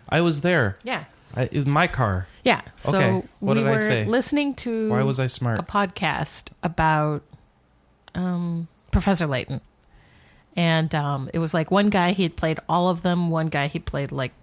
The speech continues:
Speaker 2: one of them. And the other guy was in between. And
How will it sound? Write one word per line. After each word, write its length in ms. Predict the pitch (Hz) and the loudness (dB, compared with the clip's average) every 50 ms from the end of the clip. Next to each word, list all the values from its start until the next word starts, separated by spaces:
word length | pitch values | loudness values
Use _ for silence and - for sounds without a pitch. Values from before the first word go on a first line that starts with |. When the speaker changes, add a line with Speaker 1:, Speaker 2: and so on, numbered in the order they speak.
| _ _ _ _ _ - - - - - | _ _ _ _ _ -20 -20 -14 -6 -2
Speaker 2:
one 260 | 165 165 170 147 139 | 2 2 2 2 2
of 120 | 131 - | -2 -4
them. 280 | - 104 101 80 - - - - - - - - - - - - - - - | -4 -4 -4 -2 -4 -6 -8 -10 -20 -20 -20 -20 -20 -20 -20 -20 -20 -8 -2
And 80 | - 170 | 2 2
the 40 | 170 | 2
other 120 | 151 156 | 2 2
guy 280 | 151 147 135 135 135 131 | 0 0 -2 -2 0 -2
was 240 | 135 135 143 147 156 | -2 -2 -2 -2 -2
in 80 | 147 143 | -2 -2
between. 440 | 123 - - - 71 57 - - - - - _ - - - - - - - _ - | -4 -4 -6 -6 -6 -8 -8 -12 -14 -18 -20 _ -20 -20 -20 -20 -20 -20 -16 _ -2
And 280 | 175 165 160 151 156 | 0 0 0 0 -2